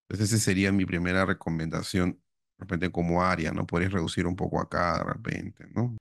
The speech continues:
Y ahí te está saliendo aproximadamente, este, la cantidad de imágenes, pero ahí te sale la altura. Ahora, la altura, dependiendo del país,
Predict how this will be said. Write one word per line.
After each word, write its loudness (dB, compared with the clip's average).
Y 4
ahí 2
te 0
está 2
saliendo 4
aproximadamente, 2
este, -2
la 2
cantidad 2
de 6
imágenes, 2
pero 2
ahí 2
te 0
sale 2
la 2
altura. -2
Ahora, 2
la 6
altura, 4
dependiendo 4
del 4
país, -4